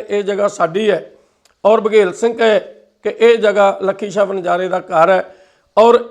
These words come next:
ਇੱਥੇ ਆਣ ਕੇ ਗੱਲ ਨਿਬੜੀ ਕਿ ਜੇ ਇਸ ਜਗ੍ਹਾ ਨੂੰ ਪੁੱਟਿਆ, ਗੁਰੂ ਤੇਗ ਬਹਾਦਰ ਮਹਾਰਾਜ ਜੀ ਦੀਆਂ ਉਹ ਅਸਥੀਆਂ ਪਰੰਪਰਾਗਤ ਜਿਨ੍ਹਾਂ ਬਾਰੇ ਇਹ ਆ ਵੀ ਉੱਥੇ ਦਬਾਈਆਂ ਨੇ, ਫਿਰ ਇਹ ਜਗ੍ਹਾ ਲੱਖੀ ਸ਼ਾਹ ਵਣਜਾਰੇ ਦਾ ਘਰ ਹੈ। ਜਦੋਂ ਉਸ ਜਗ੍ਹਾ ਨੂੰ ਪੁੱਟਿਆ ਗਿਆ,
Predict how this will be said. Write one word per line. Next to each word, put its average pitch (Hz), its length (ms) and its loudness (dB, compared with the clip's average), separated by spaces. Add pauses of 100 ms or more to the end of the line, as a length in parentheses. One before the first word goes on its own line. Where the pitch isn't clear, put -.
ਇੱਥੇ 226 340 4
ਆਣ 226 300 2
ਕੇ 208 160 -8
ਗੱਲ 202 260 0
ਨਿਬੜੀ 190 540 -6 (160)
ਕਿ 226 140 2
ਜੇ 214 340 2
ਇਸ 214 240 -4
ਜਗ੍ਹਾ 196 300 -2
ਨੂੰ 208 120 -4
ਪੁੱਟਿਆ, 220 500 0 (480)
ਗੁਰੂ 226 180 -4
ਤੇਗ 226 300 2
ਬਹਾਦਰ 208 400 0
ਮਹਾਰਾਜ 196 440 0
ਜੀ 202 80 -8
ਦੀਆਂ 190 180 -4
ਉਹ 202 380 -8 (100)
ਅਸਥੀਆਂ 214 380 0
ਪਰੰਪਰਾਗਤ 214 680 -2
ਜਿਨ੍ਹਾਂ 202 260 -4
ਬਾਰੇ 190 240 -2 (100)
ਇਹ 196 140 0
ਆ 196 40 0
ਵੀ 196 140 -6
ਉੱਥੇ 196 300 -6
ਦਬਾਈਆਂ 170 420 -4
ਨੇ, 180 160 -6 (400)
ਫਿਰ 214 320 0
ਇਹ 208 140 2
ਜਗ੍ਹਾ 180 580 -2 (300)
ਲੱਖੀ 196 260 -4
ਸ਼ਾਹ 190 160 0
ਵਣਜਾਰੇ 175 420 -4
ਦਾ 170 120 -4
ਘਰ 160 300 -4
ਹੈ। - 280 -6 (280)
ਜਦੋਂ 220 220 0
ਉਸ 214 220 -8
ਜਗ੍ਹਾ 208 260 -2
ਨੂੰ 208 120 -4
ਪੁੱਟਿਆ 233 320 0
ਗਿਆ, 214 240 0